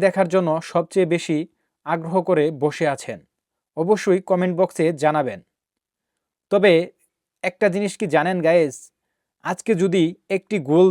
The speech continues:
দেয়, তাহলে সেই পুরনো হিসাব পাল্টে যাবে। একটি গোল বলতে যদি আজকে বাংলাদেশ জিতে, পুরনো সেই হিসাব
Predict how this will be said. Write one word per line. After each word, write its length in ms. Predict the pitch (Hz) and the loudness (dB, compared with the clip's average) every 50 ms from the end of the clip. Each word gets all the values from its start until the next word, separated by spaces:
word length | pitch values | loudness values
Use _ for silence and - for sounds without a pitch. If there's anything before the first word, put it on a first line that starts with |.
| 160 175 | 6 6
দেয়, 200 | 160 143 139 147 - - _ _ _ _ _ _ _ - | 6 4 4 0 -6 -14 _ _ _ _ _ _ _ -4
তাহলে 320 | 180 165 196 208 202 190 180 190 185 - | -2 0 2 2 4 4 4 2 0 2
সেই 180 | - 180 180 160 160 160 | 2 4 4 4 2 2
পুরনো 320 | - 190 190 196 202 196 196 160 147 | -2 -2 0 0 0 0 -2 -2 -2
হিসাব 340 | 151 139 - 180 147 131 - - _ _ _ _ _ _ _ _ _ _ _ _ _ _ _ _ - | -4 -2 0 2 2 2 0 -4 _ _ _ _ _ _ _ _ _ _ _ _ _ _ _ _ 2
পাল্টে 300 | 160 175 170 147 170 151 135 | 2 2 2 2 -2 -2 -2
যাবে। 200 | 131 117 104 90 - _ _ _ _ _ _ _ _ _ _ - | -4 -4 -6 -10 -18 _ _ _ _ _ _ _ _ _ _ -8
একটি 160 | 185 - - 220 165 147 | -6 -4 -4 -2 2 4
গোল 140 | 165 185 202 180 185 | 4 4 4 4 4
বলতে 220 | 202 196 175 190 170 165 156 160 | 2 4 4 2 2 2 2 0
যদি 160 | 175 165 185 180 175 | 2 4 4 4 4
আজকে 200 | 170 - - 185 165 147 147 | 2 0 0 0 2 2 2
বাংলাদেশ 340 | 151 160 175 170 165 170 147 139 139 156 _ _ - 127 | 2 2 0 0 0 0 -2 -4 -10 -18 _ _ -14 -4
জিতে, 280 | 127 165 175 156 175 151 147 170 - _ _ _ _ _ _ _ _ _ _ _ | -2 0 0 2 2 0 0 0 -4 _ _ _ _ _ _ _ _ _ _ _
পুরনো 300 | 214 226 233 240 226 233 196 - | -2 -2 0 0 0 -2 -2 0
সেই 160 | - 180 190 175 151 | 2 2 4 4 2
হিসাব 320 | 165 147 - 185 151 139 | -2 -2 -2 0 0 0